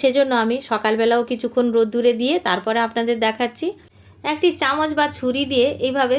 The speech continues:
সাইডটা একটু কেটে নিতে হবে, যাতে করে খুব সুন্দরভাবে উঠে আসে। দেখুন, দেখে নিশ্চয়ই বুঝতে পারছেন আমি কিভাবে তুলছি, এইভাবে তুলে নিতে হবে। হাত দিয়ে টান দিলে ইজিলি উঠে আসবে। দেখুন কতটা সুন্দরভাবে উঠে আসছে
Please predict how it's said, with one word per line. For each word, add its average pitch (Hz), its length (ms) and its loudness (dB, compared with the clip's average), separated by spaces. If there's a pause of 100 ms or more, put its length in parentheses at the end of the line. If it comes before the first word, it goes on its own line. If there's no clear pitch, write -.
সাইডটা 233 340 -2 (120)
একটু 277 180 -6 (440)
কেটে 247 220 2
নিতে 247 280 2
হবে, 277 260 -2 (300)
যাতে 226 280 2
করে 233 140 2 (100)
খুব 262 120 -4 (120)
সুন্দরভাবে 233 500 0 (120)
উঠে 226 180 -4 (100)
আসে। 311 180 -8 (500)
দেখুন, 294 300 2
দেখে 247 220 2 (100)
নিশ্চয়ই 262 340 -2
বুঝতে 233 280 -2
পারছেন 226 280 0
আমি 220 240 -2
কিভাবে 226 320 -2 (100)
তুলছি, 226 300 -4 (280)
এইভাবে 233 260 -2 (100)
তুলে 233 200 0 (100)
নিতে 247 200 -2
হবে। 269 260 -4 (1120)
হাত 269 180 0
দিয়ে 349 160 4 (100)
টান 277 140 2 (120)
দিলে 294 180 2 (240)
ইজিলি 269 280 -2 (100)
উঠে 254 180 0 (120)
আসবে। 269 220 -6 (380)
দেখুন 294 260 0 (120)
কতটা 247 300 0
সুন্দরভাবে 254 580 0 (100)
উঠে 240 180 -2 (100)
আসছে - 260 -10